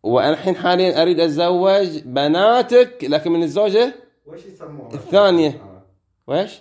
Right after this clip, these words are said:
Speaker 2: وش نسميها يعني؟ الح-، ال-، الحرمة الآن.
Speaker 1: أخو-، أخوات ولدي.
Speaker 2: خوات ولدي.
Speaker 1: خوات ولدي.
Speaker 2: يصير.
Speaker 1: أم أخوات ولدي هم؟ لأن حن-، الحين كلهم هم مو، مو إخوان، أخو-،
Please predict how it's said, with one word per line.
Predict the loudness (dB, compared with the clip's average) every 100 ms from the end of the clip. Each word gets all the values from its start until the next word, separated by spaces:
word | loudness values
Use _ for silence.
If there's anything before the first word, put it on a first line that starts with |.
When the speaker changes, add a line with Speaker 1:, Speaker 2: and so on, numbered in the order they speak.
| -20
Speaker 2:
وش | -18 -16
نسميها | -18 -16 -16 -16 -18 -18
يعني؟ | -20 -20 -20 -20 _ _ _
الح-، | -20 -20 -20
ال-، | -20 -20 _
الحرمة | -20 -16 -12 -12 -12 -14
الآن. | -16 -16 -8
Speaker 1:
أخو-، | 0 0 0 -6 -6 -14 -14 -12
أخوات | -4 0 0 0
ولدي. | -2 -2 0 0 0 -8 -20 _ _ _ _ _ _ _ _ _
Speaker 2:
خوات | -20 -18 -14 -14 -14 -12
ولدي. | -12 -10 -14 -16 -6
Speaker 1:
خوات | -2 0
ولدي. | 0 -2 -4 -10 _
Speaker 2:
يصير. | -20 -20 _ -20 -20 _ _ _ _ _ _ _ _ _ _ 0
Speaker 1:
أم | 0
أخوات | 2 0 0
ولدي | -2 0 0
هم؟ | -2 -6 -16 _ _ _ _ _ _ _
لأن | -6 -6
حن-، | -2 -2 -2
الحين | -4 -2 -6
كلهم | -2 0 0 0 0
هم | 0 -2 -4 -10 _ _ _ _ -6
مو، | -2 -2
مو | -4 -4 -4
إخوان، | -4 -2 0 2 0 -4
أخو-، | -8 -8 -4 -4